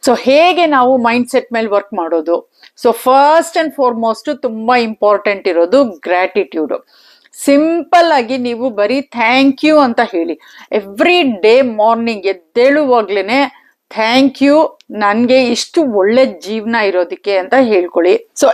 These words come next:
every day ಅದನ್ನ ಹೇಗ್ ಪ್ರಾಕ್ಟೀಸ್ ಮಾಡೋದು ಅಂತ. So ಫಸ್ಟ್ ಬೆಳಗ್ಗೆ ಎದ್ದೇಳ್ತಿದ್ದಂಗೆನೆ "thank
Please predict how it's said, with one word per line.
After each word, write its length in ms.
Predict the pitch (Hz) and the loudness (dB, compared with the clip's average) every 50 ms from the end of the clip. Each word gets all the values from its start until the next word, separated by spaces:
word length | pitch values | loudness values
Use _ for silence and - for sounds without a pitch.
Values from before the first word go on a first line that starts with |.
| - 269 233 | 2 2 0
every 300 | 208 196 254 330 359 349 | 0 0 0 2 2 2
day 400 | 285 247 226 233 190 175 180 196 | 2 2 2 4 4 2 2 2
ಅದನ್ನ 420 | - - - - 220 220 226 233 262 269 | 0 -2 -2 -4 -4 -2 -2 0 0 2
ಹೇಗ್ 280 | 254 262 262 262 - | 4 2 2 2 0
ಪ್ರಾಕ್ಟೀಸ್ 460 | - 247 226 - _ 254 233 - - | -2 -2 -2 -2 _ -6 -6 -6 -8
ಮಾಡೋದು 400 | 208 170 160 160 160 160 165 160 | -10 -10 -8 -6 -8 -6 -6 -8
ಅಂತ. 180 | 156 156 294 - - - _ _ _ _ _ - | -8 -8 -12 -18 -20 -20 _ _ _ _ _ -2
So 100 | 285 277 | -2 -2
ಫಸ್ಟ್ 560 | - - 285 294 302 320 339 339 349 - 339 | 0 0 2 4 4 4 2 0 -2 -4 -2
ಬೆಳಗ್ಗೆ 340 | 247 254 240 247 233 240 240 | 0 0 0 0 0 0 0
ಎದ್ದೇಳ್ತಿದ್ದಂಗೆನೆ 1200 | 226 208 185 - 262 262 285 277 262 277 262 214 220 226 220 214 208 220 214 254 277 277 254 226 | 0 -2 -2 0 0 2 2 0 -2 -4 -6 -4 -4 -4 -4 -4 -6 -4 -2 0 0 0 -2 -4
"thank 380 | - _ - 202 202 220 220 | -6 _ -6 -4 -4 -4 -6